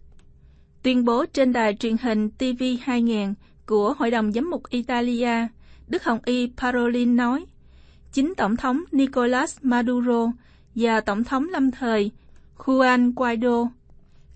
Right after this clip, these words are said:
là những người phải xin Tòa Thánh làm trung gian giữa họ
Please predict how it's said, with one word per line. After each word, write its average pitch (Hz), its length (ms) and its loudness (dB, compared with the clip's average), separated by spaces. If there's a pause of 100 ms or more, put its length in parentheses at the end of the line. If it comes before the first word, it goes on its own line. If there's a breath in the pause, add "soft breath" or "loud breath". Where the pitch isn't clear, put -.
là 240 140 4
những 226 300 2
người 240 380 2
phải - 180 -4
xin 247 280 2
Tòa 214 180 -2
Thánh 247 220 -2 (100)
làm 254 180 0
trung 254 280 0
gian 247 280 2
giữa 220 220 0
họ 185 320 -2